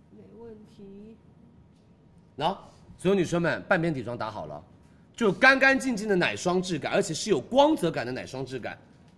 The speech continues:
Speaker 2: 有没有很厉害？好不好？这第一种方法，我们直接上妆的方法。然后佳琦正好在上底妆教大家第二种方法。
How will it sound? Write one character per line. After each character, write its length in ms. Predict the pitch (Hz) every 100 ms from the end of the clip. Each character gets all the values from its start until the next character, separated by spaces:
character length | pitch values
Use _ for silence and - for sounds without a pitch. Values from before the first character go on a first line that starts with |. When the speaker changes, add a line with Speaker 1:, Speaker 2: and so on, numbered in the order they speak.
| -
Speaker 2:
有 100 | 143
没 80 | 160
有 80 | 139
很 120 | 113
厉 120 | 127
害？ 240 | 113 104 - - - -
好 100 | -
不 60 | 170
好？ 80 | 156
这 140 | 285
第 200 | 294 320
一 60 | 302
种 140 | 226
方 140 | 135 185
法， 100 | 175
我 80 | 123
们 160 | 131
直 240 | 139 131 196
接 160 | 269
上 240 | - 220 180
妆 140 | 175
的 80 | 160
方 160 | 156
法。 180 | 151 117 - -
然 100 | 160
后 40 | 190
佳 180 | 277 302
琦 160 | 220
正 180 | 147 254
好 120 | 160
在 80 | 160
上 180 | 202 156
底 80 | 113
妆 140 | 127
教 200 | 240 254
大 140 | 247
家 140 | 160 170
第 140 | 180
二 120 | 311 190
种 120 | 165
方 160 | - 131
法。 220 | 127 98